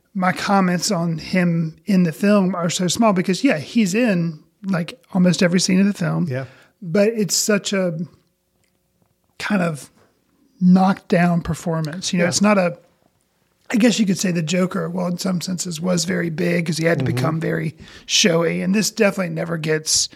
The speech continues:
Speaker 1: showy for his performance because he's kind of a beaten down character. So a lot of times it's just,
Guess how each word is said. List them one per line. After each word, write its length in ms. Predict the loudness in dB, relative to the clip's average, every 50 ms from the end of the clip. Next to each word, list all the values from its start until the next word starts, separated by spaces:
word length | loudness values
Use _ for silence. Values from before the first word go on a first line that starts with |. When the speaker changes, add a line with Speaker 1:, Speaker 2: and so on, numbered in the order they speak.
| -16 _ _ _ _ _ -2
Speaker 1:
showy 520 | 2 4 4 6 6 6 6 4 2 2 -2
for 160 | -2 -4 -2
his 160 | -2 -2 -4
performance 500 | -6 -6 -4 -4 -4 -4 -4 -4 -6 -6
because 360 | -6 -6 -6 -6 -6 -6 -4
he's 360 | -2 -2 -2 -2 -2 -4 -6 -8 -14 -20 -20 -4
kind 160 | 0 2 2
of 80 | 4 4
a 60 | 4
beaten 420 | 4 4 4 4 2 2 0 0
down 300 | 0 0 0 -2 -2 -4
character. 540 | -4 -4 -2 -2 0 -2 -2 -4 -6 -6 -6
So 160 | -4 -4 -4
a 40 | -2
lot 180 | 0 0 0 0
of 80 | 0
times 240 | 0 -2 -2 -2 -4
it's 140 | -4 -4 -4
just, 320 | -2 -2 -2 -4 -4 -6